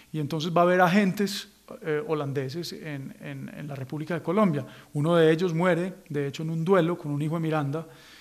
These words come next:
eh, eh, muere, muere en ese duelo, eh, eh, eh, aquí en esta ciudad, en los años veinte. Entonces Holanda tiene también acá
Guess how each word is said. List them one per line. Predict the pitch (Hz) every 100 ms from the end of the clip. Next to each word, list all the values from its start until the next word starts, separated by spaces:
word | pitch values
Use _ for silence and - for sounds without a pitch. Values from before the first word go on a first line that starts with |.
| - _ -
eh, | 151 131 131 - 98 - -
eh, | 143 127 127 - -
muere, | 143 139 156 165
muere | 160 151 160
en |
ese | 165 175
duelo, | 190 170 170 175 - - _ _ -
eh, | 156 143 135 139 - 151 147 165
eh, |
eh, | 147
aquí | - 160
en | 160
esta | 185
ciudad, | 160 165 190 135 127 - - - - _ -
en | 156
los | 135
años | 143 151
veinte. | 160 170 135
Entonces | 127 135 151
Holanda | 165 165 180 175 175
tiene | 165 156
también | 156 143 131 127
acá | 143 139 143 131